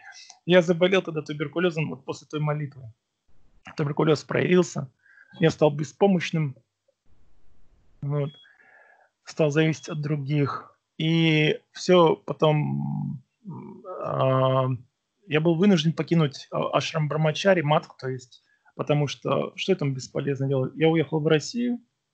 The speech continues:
мы с Раса Сингху уехали в Россию. Он помог. Преданные помогли. М, одна моя духовная сестра Гопа Бала собрала пожертвования, деньги, чтобы у меня была возможность переехать в Россию. Вот.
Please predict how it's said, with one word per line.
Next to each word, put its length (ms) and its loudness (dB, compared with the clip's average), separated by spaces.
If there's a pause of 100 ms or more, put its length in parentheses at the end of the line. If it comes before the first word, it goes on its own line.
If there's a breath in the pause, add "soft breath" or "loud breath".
(160)
мы 100 -4
с 100 -8
Раса 220 -2
Сингху 360 -4
уехали 240 -4
в 80 -4
Россию. 500 -4 (720 loud breath)
Он 100 -2
помог. 460 0 (720 soft breath)
Преданные 340 4
помогли. 600 0
М, 760 -6 (160)
одна 240 2
моя 160 2
духовная 340 -4
сестра 260 0
Гопа 240 -4
Бала 320 4
собрала 540 -2
пожертвования, 680 -10
деньги, 280 -8
чтобы 440 -12
у 120 -18
меня 260 -2
была 280 -6
возможность 500 -6
переехать 400 -4
в 40 -4
Россию. 540 -8 (960 loud breath)
Вот. 380 -4